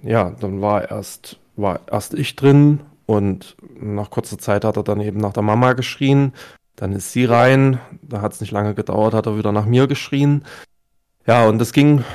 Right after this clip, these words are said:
vielleicht eineinhalb Stunden oder so und dann wurde das langsam besser. Dann hat er auch nicht mehr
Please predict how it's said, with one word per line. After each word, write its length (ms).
vielleicht 400
eineinhalb 400
Stunden 340
oder 160
so 260
und 140
dann 500
wurde 200
das 180
langsam 380
besser. 320
Dann 360
hat 140
er 60
auch 80
nicht 200
mehr 200